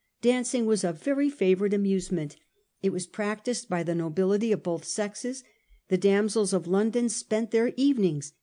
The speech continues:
in dancing before their masters' doors, and the country lasses danced upon the village green. The favourite occupation of the nobility was hunting. In the reign of Edward the Second,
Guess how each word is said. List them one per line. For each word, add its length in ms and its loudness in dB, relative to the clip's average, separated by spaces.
in 180 0
dancing 460 0
before 320 -2
their 140 0
masters' 480 -4
doors, 500 -2
and 120 0
the 80 0
country 440 -2
lasses 540 -4
danced 480 -6
upon 320 0
the 80 2
village 400 -2
green. 540 -2
The 100 6
favourite 460 2
occupation 680 -2
of 140 0
the 100 4
nobility 540 2
was 320 -4
hunting. 480 -2
In 160 0
the 80 -2
reign 240 4
of 120 2
Edward 320 0
the 80 -6
Second, 480 -2